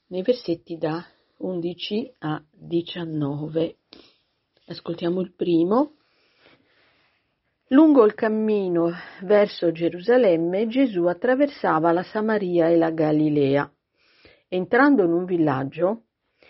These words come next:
gli vennero incontro dieci lebbrosi, che si fermarono a distanza e dissero ad alta voce:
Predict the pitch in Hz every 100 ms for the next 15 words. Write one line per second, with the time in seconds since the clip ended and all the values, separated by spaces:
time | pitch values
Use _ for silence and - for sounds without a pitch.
0 | _ - 208 208 185 190 233 277 240 180
1 | 180 196 170 160 156 - 160 160 156 147
2 | 135 135 - - _ _ _ _ _ _
3 | _ _ 208 208 247 226 190 160 147 147
4 | 170 - - 123 127 - - _ _ _
5 | _ _ _ _ _ _ _ _ _ _
6 | 180 165 196 196 - 226 247 - _ 180
7 | 180 185 170 175 165 147 139 143 - 147